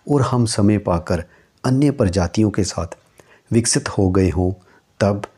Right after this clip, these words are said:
शायद एक दिव्य सत्ता की मेरी खोज व्यर्थ सिद्ध हो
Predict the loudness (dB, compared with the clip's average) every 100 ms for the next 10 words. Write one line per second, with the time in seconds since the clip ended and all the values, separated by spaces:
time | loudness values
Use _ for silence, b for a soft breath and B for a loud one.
0 | b b b b b -4 0 2 2 2
1 | 2 2 4 2 2 0 0 0 2 4
2 | 4 2 2 2 0 -4 b b b _
3 | 0 0 0 -2 0 0 2 0 -2